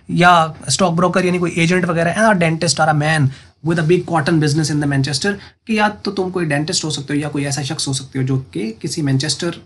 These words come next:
के अंदर, मैनचेस्टर में उसका कॉटन का यानी कपास का कोई बड़ा कारोबार हो। तो वो समझती थी या तो ये कोई बिजनेसमैन है या ये कोई स्टॉक ब्रोकर है या ये कोई वकील है। लेकिन वो कहती थी कि मुझे खुशी है जो तुम हो,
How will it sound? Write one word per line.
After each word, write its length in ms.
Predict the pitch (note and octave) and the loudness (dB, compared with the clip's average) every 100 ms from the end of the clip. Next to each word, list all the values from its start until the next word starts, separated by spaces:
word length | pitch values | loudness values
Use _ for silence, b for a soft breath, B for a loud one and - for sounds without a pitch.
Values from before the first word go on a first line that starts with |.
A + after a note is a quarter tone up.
| _ _ - | _ _ -2
के 80 | C#3+ | 2
अंदर, 280 | C3+ D3+ | 2 2
मैनचेस्टर 520 | D#3 C#3+ E3 - F#3+ G3 b b _ C#3 | 0 -2 -2 -2 -4 -6 b b _ -4
में 140 | E3 | -4
उसका 260 | D#3 - E3+ | -4 -6 -6
कॉटन 400 | - D#3 E3+ D3+ | -4 -4 0 0
का 160 | A2+ | -2
यानी 220 | B2+ B2+ C3+ | -2 0 0
कपास 320 | C3+ E3 D#3 | 0 2 2
का 100 | C#3+ | 0
कोई 120 | C3 | 0
बड़ा 180 | C3 C3 | 2 2
कारोबार 440 | C3 D#3 D3 C#3 | 2 2 2 0
हो। 60 | D3+ | 0
तो 80 | G#3+ | -4
वो 100 | A3 | -4
समझती 280 | G#3 G3+ | -4 -8
थी 160 | G#3 G#3 | -6 -2
या 80 | F#3 | 0
तो 120 | G3 | 2
ये 140 | G3 | 0
कोई 180 | G3 F#3 | 2 0
बिजनेसमैन 520 | D#3 C#3+ F3 F3 E3+ | 2 2 0 -2 -4
है 100 | E3+ | -2
या 180 | E3 E3 | 0 0
ये 160 | F3 D#3 | 0 0
कोई 140 | C3+ | -2
स्टॉक 280 | C3 C#3 C#3+ | -2 -2 -2
ब्रोकर 320 | E3+ E3 F3+ | -2 -2 -2
है 140 | E3 D3+ B B - | -2 -6 B B -2
या 140 | E3 G3 | 4 4
ये 300 | F#3+ F3 D#3 | 4 2 0
कोई 200 | D#3 C3+ | 0 0
वकील 420 | C3 C3+ E3+ F3+ | 0 0 0 0
है। 140 | E3 - - _ _ - | -2 -10 -20 _ _ 0
लेकिन 260 | D3+ F3+ | 0 2
वो 120 | E3+ E3 | 0 0
कहती 240 | D#3 E3+ | -2 0
थी 100 | F#3+ | -2
कि 100 | G3 | 0
मुझे 200 | D3 E3 | 0 0
खुशी 300 | C3+ D3+ F#3+ | -2 -2 0
है 80 | F3+ | 0
जो 100 | E3+ | 0
तुम 160 | F3 | 0
हो, 280 | D3+ E3+ G3 | 2 2 -2